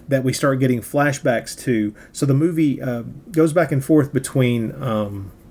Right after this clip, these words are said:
them s-, them in the house having this seance go on, and events roughly ten years ago that, uh, these people have been, uh, covering up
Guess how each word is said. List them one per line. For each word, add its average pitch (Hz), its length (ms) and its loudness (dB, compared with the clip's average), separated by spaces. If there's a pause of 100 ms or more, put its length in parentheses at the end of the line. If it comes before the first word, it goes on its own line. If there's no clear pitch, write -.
(520)
them 143 240 2
s-, 147 200 -4
them 156 440 0
in 175 200 2
the 147 100 2
house 147 600 -4 (340)
having 156 340 2
this 127 160 2
seance 156 480 0
go 123 240 2
on, 113 340 -4 (360)
and 147 240 2
events 139 600 0
roughly 143 360 0
ten 139 280 0
years 143 260 2
ago 117 500 0
that, 123 560 -4
uh, 123 200 -4
these 117 180 -2
people 131 300 0
have 110 260 -2
been, 113 320 -2
uh, 113 140 -4
covering 143 400 4
up 123 200 2